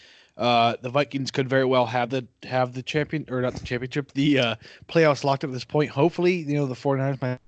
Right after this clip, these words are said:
forty-niners, if you know me, I'm a forty-niners fan, uh, ha-, have that win after that disappointing loss to the Falcons last week, the last second touchdown. Um,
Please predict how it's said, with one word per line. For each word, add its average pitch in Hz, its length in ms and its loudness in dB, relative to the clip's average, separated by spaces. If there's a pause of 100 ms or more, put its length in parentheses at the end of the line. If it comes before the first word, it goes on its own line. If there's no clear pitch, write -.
forty-niners, 127 540 0
if 117 60 -14
you 117 60 -6
know 117 160 -4
me, 120 100 -2
I'm 113 80 -2
a 104 40 -4
forty-niners 113 320 -4
fan, 123 360 -4 (340)
uh, 113 200 2
ha-, 113 300 -8
have 135 220 2
that 131 200 4
win 135 160 0
after 127 180 -2
that 113 200 -4
disappointing 131 420 -2
loss 123 220 0
to 120 60 -10
the 113 60 -8
Falcons 127 420 -2
last 131 240 -2
week, 131 120 -2
the 117 80 -4
last 113 220 -2
second 110 180 -10
touchdown. 135 540 -2 (500)
Um, 113 420 0